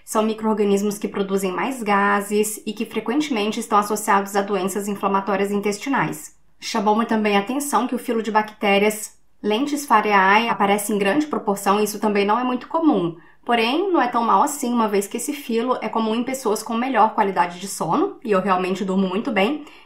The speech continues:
e uma alta flexibilidade cognitiva. As actinobactérias são um filo gram-positivo de organização filamentosa, é um filo também bem diversificado e, na maioria das vezes, composto de bactérias aeróbias, ou seja, que utilizam oxigênio,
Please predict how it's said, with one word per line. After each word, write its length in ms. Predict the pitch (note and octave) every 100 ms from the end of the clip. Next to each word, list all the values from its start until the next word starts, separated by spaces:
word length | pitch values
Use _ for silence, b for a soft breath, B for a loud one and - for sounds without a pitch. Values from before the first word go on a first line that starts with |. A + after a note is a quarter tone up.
| -
e 80 | A3
uma 180 | A3+
alta 300 | G#3 G#3+ -
flexibilidade 840 | C#4 A#3+ - B3+ A#3 A3+ F#3+ G3 -
cognitiva. 840 | G3+ G3+ D4+ D4+ E3 D3+ D3+ D#3 - _ b
As 180 | - C4+
actinobactérias 1300 | C4 - B3 A3 G3 - G3 F3+ G3 D4 D#4+ - - b b - -
são 380 | - - A#3+ A#3+
um 20 |
filo 380 | - A#3 A3 G#3
gram-positivo 1120 | G#3+ A#3+ C#4 A3+ G3 F#3+ - G3+ G#3 A3+ A3+
de 100 | G#3
organização 560 | G3+ G3 F#3 F3+ F#3 E3+
filamentosa, 920 | G3 F3 F3 E3+ D#3+ E3 F3+ A3 C4 B B
é 80 | F#3
um 40 |
filo 280 | F#3+ - G3+
também 340 | G3+ G3 F#3+ F#3
bem 240 | G3+ C4
diversificado 1120 | A#3+ G3+ G3+ - G3+ F#3 E3 E3 F#3 G3+ A#3+ B B -
e, 140 | C4+
na 100 | C4
maioria 380 | A3+ G#3 G3+ G3
das 180 | G3 F#3
vezes, 260 | F#3+ F#3+
composto 600 | - C#4 C#4 G#3+ D4+ -
de 80 | A3+
bactérias 500 | G3+ G3 G#3 F#3+ F#3
aeróbias, 760 | F#3 A3+ F#3 F3+ G3+ G#3+ A3
ou 80 | F#3+
seja, 320 | F3+ F3 E3
que 140 | E3 G3
utilizam 480 | F#3+ G3+ F#3+ G#3+ G3
oxigênio, 800 | F#3+ G3+ E3 E3 E3 B3 D4